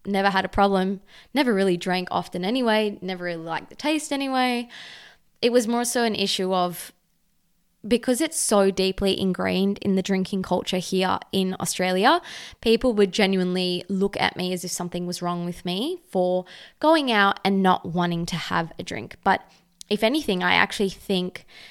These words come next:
that experience was crucial because it really helped me own myself,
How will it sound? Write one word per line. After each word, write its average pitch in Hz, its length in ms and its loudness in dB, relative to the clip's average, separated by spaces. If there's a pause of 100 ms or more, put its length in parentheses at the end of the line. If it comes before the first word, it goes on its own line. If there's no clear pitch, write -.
(240)
that 185 300 2
experience 202 680 -2
was 185 420 2
crucial 262 440 0
because 196 400 -6
it - 100 -4
really 233 300 0
helped 214 380 -4
me 196 320 -2
own 185 520 0 (280)
myself, 180 560 -4